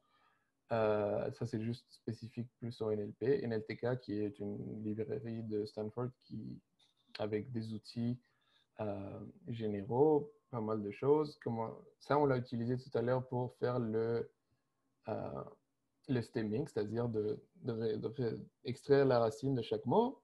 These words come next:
Il y a Gensim, qui est une lib d'extraction de sujets, c'est-à-dire, euh, il y a beaucoup d'algorithmes, on a,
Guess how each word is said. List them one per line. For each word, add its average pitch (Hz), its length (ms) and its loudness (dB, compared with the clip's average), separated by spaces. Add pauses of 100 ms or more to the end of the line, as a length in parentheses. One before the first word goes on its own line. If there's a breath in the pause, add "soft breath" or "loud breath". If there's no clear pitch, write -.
(840 soft breath)
Il 113 80 -2
y 113 60 6
a 107 120 10
Gensim, 113 580 2
qui 131 280 0
est 135 260 8
une 117 720 -2
lib 135 320 -2
d'extraction 120 1160 0
de 113 120 -4
sujets, 107 480 -2
c'est-à-dire, 127 520 -2 (1080)
euh, 127 140 0
il - 60 -4
y - 20 -2
a 113 40 0
beaucoup 117 300 -2
d'algorithmes, 117 460 2
on 127 120 0
a, 110 60 -2